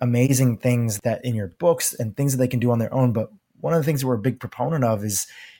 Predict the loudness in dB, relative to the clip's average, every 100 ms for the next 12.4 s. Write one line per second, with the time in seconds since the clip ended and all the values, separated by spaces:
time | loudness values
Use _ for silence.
0 | _ -8 -6 -2 0 0 -2 -8 -4 -2
1 | -2 -4 -4 -4 -2 -2 -4 -8 _ _
2 | -4 -4 -2 -2 -2 -4 -4 -4 -4 -6
3 | -4 -6 -6 -4 -2 -2 -4 -4 -2 -2
4 | -4 -10 -20 _ -8 -6 -4 -2 -2 -2
5 | -2 0 0 -2 -6 -2 0 0 -2 -8
6 | -4 -2 0 0 -4 _ -2 0 0 -2
7 | -2 -2 0 0 -2 0 -2 -2 -6 -6
8 | -6 -4 -2 -2 -4 -6 -4 -4 -2 -2
9 | 0 0 -2 -6 -8 -10 -8 -6 -6 -6
10 | -4 0 2 0 -4 -12 -20 _ -8 -4
11 | -2 -2 -2 -2 0 -2 0 2 2 2
12 | 2 2 2